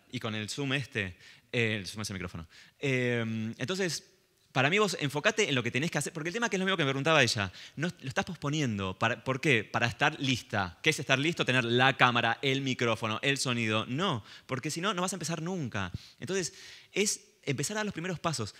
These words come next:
Si vos ves muchos youtubers como, eh, Ka-, Kael Ike, Kael Ike, Kael Ike, no sé cómo se llama, Kael, Kaeli. Kaeli es una youtuber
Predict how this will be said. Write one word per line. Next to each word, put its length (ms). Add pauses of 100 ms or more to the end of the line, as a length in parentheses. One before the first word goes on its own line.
Si 100
vos 80
ves 80
muchos 260
youtubers 380
como, 300
eh, 120
Ka-, 240
Kael 260
Ike, 340 (120)
Kael 260
Ike, 260
Kael 220
Ike, 220
no 80
sé 80
cómo 140
se 60
llama, 180 (280)
Kael, 260
Kaeli. 440 (280)
Kaeli 220
es 80
una 180
youtuber 480